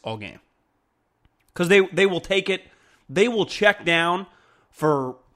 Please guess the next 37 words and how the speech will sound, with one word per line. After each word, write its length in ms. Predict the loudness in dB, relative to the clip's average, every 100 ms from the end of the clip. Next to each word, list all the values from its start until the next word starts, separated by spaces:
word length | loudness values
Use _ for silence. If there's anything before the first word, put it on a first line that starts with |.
| _ _ _ _
you 160 | -4 0
know, 320 | 0 -2 -4
five 360 | -2 4 4 6
yards 300 | 6 4 2
at 80 | -2
a 40 |
time 340 | 0 -2 -2 -8 -18 -6
until 240 | -2 0
they 100 | 2
score 200 | 2 2
a 40 | 2
touchdown, 380 | 2 -2 -4 -6
have 120 | -6
a 40 |
seven-minute 460 | -4 -4 -4 -10 -10
drive. 320 | -12 -14 -16 _ _ _ _ -4
And 100 | 2
they 100 | 2
just 180 | 2 2
gave 180 | 2 0
it 60 |
up. 340 | -4 -6 -12 _ _ _ _ _ _ _ -16
Uh, 120 | -10
it, 460 | -6 -6 -6 -8 -8
it, 20 |
it 180 | -8 -4
just 200 | -2 0
made 240 | 2 2 2
no 300 | 0 2 2
sense 520 | 0 -4 -6 -12 -12
to 140 | -8
try 260 | -2 2 2
to 80 | 2
get 200 | 0 0
in 60 |
some 200 | -2 -4
shootout 600 | -4 -6 -4 0 0 0